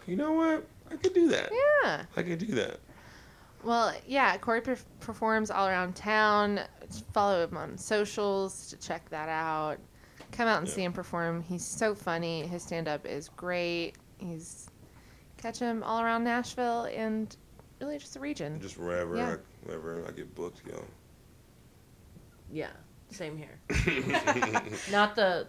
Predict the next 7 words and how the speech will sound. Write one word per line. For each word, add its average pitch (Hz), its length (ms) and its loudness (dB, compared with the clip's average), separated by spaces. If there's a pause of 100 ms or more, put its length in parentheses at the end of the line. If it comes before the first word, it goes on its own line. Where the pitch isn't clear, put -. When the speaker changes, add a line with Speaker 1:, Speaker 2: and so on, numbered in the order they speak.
(120)
Speaker 3:
I'm 170 200 4
wonderful 143 360 0
thing, 69 260 4
just 165 320 0
the 139 300 0 (880)
you 160 180 -6
can, 147 340 -8